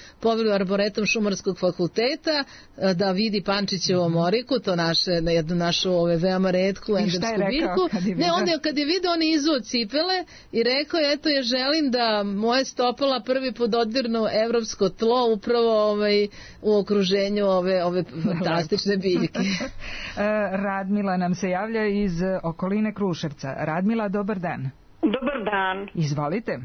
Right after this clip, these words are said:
Speaker 3: A, pa, slušam vas pažljivo, je, to je moja omiljena emisija.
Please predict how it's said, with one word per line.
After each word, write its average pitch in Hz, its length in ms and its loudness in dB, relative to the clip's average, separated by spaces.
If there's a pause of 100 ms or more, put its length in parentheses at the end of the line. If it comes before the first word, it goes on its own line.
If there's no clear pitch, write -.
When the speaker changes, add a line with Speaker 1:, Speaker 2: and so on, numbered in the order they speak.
(680)
Speaker 3:
A, 196 380 -2 (120)
pa, 185 260 0 (100)
slušam 233 360 -2
vas 180 120 -2 (140)
pažljivo, 208 840 0
je, 190 120 2
to 190 160 -2
je 175 120 2
moja 170 300 0
omiljena 202 480 0
emisija. 208 760 0